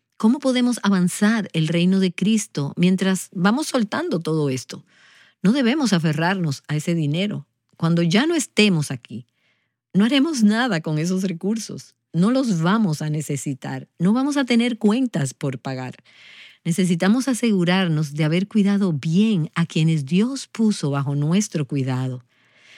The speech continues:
Pero también, en la medida de lo posible, invertir más allá de nuestra vida en la obra del Señor. Ahora, déjame preguntarte algo más,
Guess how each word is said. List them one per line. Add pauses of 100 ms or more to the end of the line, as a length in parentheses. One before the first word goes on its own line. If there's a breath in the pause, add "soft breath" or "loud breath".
(180 soft breath)
Pero
también,
en
la
medida
de
lo
posible, (240)
invertir
más
allá
de
nuestra
vida (220)
en
la
obra
del
Señor. (1000 soft breath)
Ahora,
déjame
preguntarte (100)
algo
más,